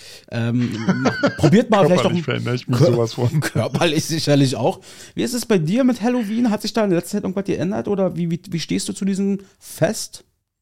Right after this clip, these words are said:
Speaker 2: Ja, ich find eig-, eigentlich gut, äh, dass dann die ganzen Streaming-Anbieter oder halt im Fernsehen auch, äh, mehr Horrorfilme kommen.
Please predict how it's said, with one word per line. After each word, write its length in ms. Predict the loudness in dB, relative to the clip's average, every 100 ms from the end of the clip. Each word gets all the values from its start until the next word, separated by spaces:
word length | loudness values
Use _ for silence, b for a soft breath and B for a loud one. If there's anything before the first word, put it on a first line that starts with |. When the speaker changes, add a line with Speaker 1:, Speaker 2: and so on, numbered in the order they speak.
| _ _ _ _ _ _ _ _ _ _
Speaker 2:
Ja, 140 | 0
ich 120 | 0 2
find 260 | -2 -2
eig-, 320 | -4 -4 -4
eigentlich 340 | -4 -2 -2 -2
gut, 300 | 0 0 -2
äh, 260 | -4 -4
dass 160 | -4 -4
dann 520 | -2 -2 -2 -4 -6 -6
die 80 | -4
ganzen 260 | -4 -2
Streaming-Anbieter 960 | -6 0 0 2 0 0 -2 0 0 2
oder 180 | 0 -2
halt 200 | -2 -4
im 100 | -8
Fernsehen 460 | -6 -6 -4 -4 -4
auch, 200 | -8 -6
äh, 180 | -6 -6
mehr 260 | -6 -2
Horrorfilme 560 | 0 2 0 0 -4 -4
kommen. 300 | -4 -4